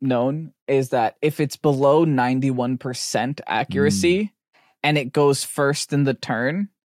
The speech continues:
Speaker 1: you will always miss. But if it's any accuracy and it's the second move in the turn,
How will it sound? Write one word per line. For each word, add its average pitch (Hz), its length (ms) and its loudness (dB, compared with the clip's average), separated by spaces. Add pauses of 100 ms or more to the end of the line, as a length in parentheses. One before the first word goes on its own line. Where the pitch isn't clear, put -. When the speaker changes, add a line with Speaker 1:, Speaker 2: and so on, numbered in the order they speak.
(200)
Speaker 1:
you 143 160 2
will 147 300 4
always 147 480 2
miss. - 640 -4 (1200)
But 160 540 2 (220)
if 147 240 2
it's - 460 -2 (120)
any 185 360 2
accuracy 135 1040 -2 (200)
and 135 140 0
it's 110 240 -4
the 143 120 -2
second 185 580 0
move 139 260 2
in 123 120 -4
the 123 80 -4
turn, 120 520 -8